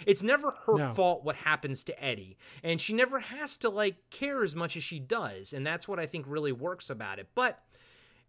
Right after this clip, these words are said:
Speaker 1: Eddie gets dramatically, like, sucked back, right? Like, that was really fucking cool.
Speaker 2: Yeah, it's intense.
Speaker 1: It is, because Meg, you know, Kevin's kinda, like, halfway up the pipes.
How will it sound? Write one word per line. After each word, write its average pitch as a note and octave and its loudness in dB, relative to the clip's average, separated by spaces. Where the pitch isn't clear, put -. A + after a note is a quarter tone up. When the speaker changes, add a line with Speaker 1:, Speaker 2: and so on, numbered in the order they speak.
Speaker 1:
Eddie A3 4
gets C#3+ -2
dramatically, D#3 4
like, A#2+ -4
sucked - 2
back, - -4
right? C3+ 2
Like, A2 -12
that F3+ 0
was A#2+ -2
really C#3 2
fucking - -6
cool. G2+ -6
Speaker 2:
Yeah, C3 -2
it's D#3+ 0
intense. A#2+ -4
Speaker 1:
It F3+ 0
is, A2+ 4
because D3 0
Meg, F#3+ 2
you F#3 0
know, B2+ 0
Kevin's A#3+ 2
kinda, G#3+ 6
like, F3 4
halfway E3 2
up D3+ 4
the E3+ -2
pipes. E3+ 2